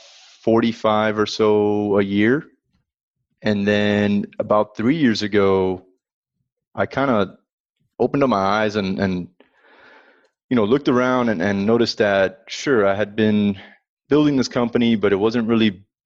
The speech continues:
building the wealth I wanted. It was very transactional. And I started looking more into something that can produce more cash flow. You know, I wasn't holding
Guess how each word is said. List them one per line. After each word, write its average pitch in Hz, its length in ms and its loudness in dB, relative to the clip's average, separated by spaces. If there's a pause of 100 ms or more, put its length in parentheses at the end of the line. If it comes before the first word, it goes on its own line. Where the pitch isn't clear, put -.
building 104 460 0
the 90 220 -4
wealth 95 360 -2
I 113 80 0
wanted. 131 360 -2
It - 300 -16
was 92 80 -10
very 101 160 2
transactional. 95 800 -2 (720)
And 92 120 -2
I - 20 -2
started 101 260 0
looking 101 240 -2
more 98 240 0
into 95 800 0 (460)
something 110 340 -4
that 98 160 -2
can 92 240 -8
produce 110 300 0
more 95 120 0
cash 95 320 -4
flow. 104 360 0 (580)
You 120 100 -10
know, 92 80 0
I 90 40 2
wasn't 110 300 0
holding 113 500 0